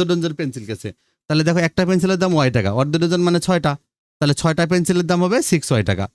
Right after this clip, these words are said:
তাহলে মিতা এক ডজন খাতা আর অর্ধ ডজন পেন্সিল ক্রয় করে খরচ হলো,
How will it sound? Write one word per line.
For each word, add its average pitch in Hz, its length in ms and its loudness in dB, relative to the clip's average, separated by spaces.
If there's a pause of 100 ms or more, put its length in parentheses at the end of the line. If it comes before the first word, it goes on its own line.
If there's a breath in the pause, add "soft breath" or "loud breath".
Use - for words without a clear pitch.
(400)
তাহলে 151 180 2
মিতা 160 320 2
এক 165 200 2
ডজন 165 300 2
খাতা 156 380 0
আর 160 100 4
অর্ধ 143 220 0
ডজন 160 320 2
পেন্সিল 160 340 0
ক্রয় 160 260 0
করে 160 200 -2
খরচ 170 280 0
হলো, 170 200 2